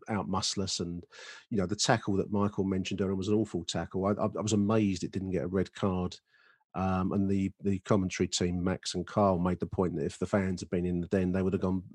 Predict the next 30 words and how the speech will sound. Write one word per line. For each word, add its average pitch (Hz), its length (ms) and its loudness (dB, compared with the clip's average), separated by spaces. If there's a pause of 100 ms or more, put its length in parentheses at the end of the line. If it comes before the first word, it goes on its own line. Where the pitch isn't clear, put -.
absolutely 87 380 -6
berserk 101 560 2
at 78 100 -6
that. - 160 -2 (560)
You 107 140 2
know, 87 160 2 (180)
a, 92 160 2
a 90 60 -2
tackle 98 320 2
on 87 100 0
Ben 92 220 2
Thompson 92 420 0
in 90 120 -2
front 98 220 0
of 78 120 -8
the, 90 80 -2
lo-, 95 200 0
the - 120 -4
West 95 220 0
Lower, 87 220 2
they 95 120 0
would 95 140 2
have 90 200 -2
been 98 320 2 (180)
baying 98 360 4
for, 95 360 0
for, 95 280 -2
for 95 140 -2
blood 110 300 2
afterwards. 92 480 -4